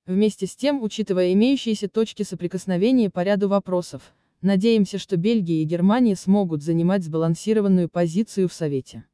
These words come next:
Какие вопросы будут наиболее значимыми на повестке дня в субботе в две тысячи девятнадцатом году? Учитывая сложную динамику международных отношений,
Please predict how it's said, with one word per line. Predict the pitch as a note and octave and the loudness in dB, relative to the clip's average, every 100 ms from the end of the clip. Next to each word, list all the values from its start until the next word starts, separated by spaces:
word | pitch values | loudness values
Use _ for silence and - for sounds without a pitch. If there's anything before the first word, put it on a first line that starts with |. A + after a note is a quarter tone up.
| _ _ | _ _
Какие | - B3 D4+ | -2 0 2
вопросы | D4 D4+ D#4+ E4 - | 2 2 2 -2 0
будут | G3 B3 A3+ | 0 2 2
наиболее | G#3+ G#3 G#3+ G3+ F#3+ | 2 4 4 4 4
значимыми | G#3+ A#3 - F3 F3 | 2 0 0 0 0
на | F#3+ | 0
повестке | A3 A#3+ C#4 - | 0 -2 -2 -2
дня | F#3+ A3+ | 0 0
в | |
субботе | - A3+ A#3+ C4 | 0 0 2 0
в | G3 | -2
две | F#3+ A#3+ | 2 2
тысячи | C#4+ D4 G#3+ | 2 -2 -2
девятнадцатом | F#3 F#3 F#3 F#3 F#3 F#3+ | 0 2 2 -2 -2 0
году? | F#3+ G#3+ G3 - _ _ _ - | 2 2 0 -4 _ _ _ -2
Учитывая | G#3 - E4 D4+ B3+ | 0 0 0 2 2
сложную | - A3 A3 G3 F#3 | 2 2 4 4 2
динамику | G3 G#3+ G3+ F#3+ | 2 4 2 2
международных | F3+ F#3 F3+ F#3+ G3+ A3+ A3 B3 | 0 0 2 2 2 2 0 -2
отношений, | A3+ A#3+ - F#3 D3+ C#3 - | -2 -4 -2 -2 -2 -4 -8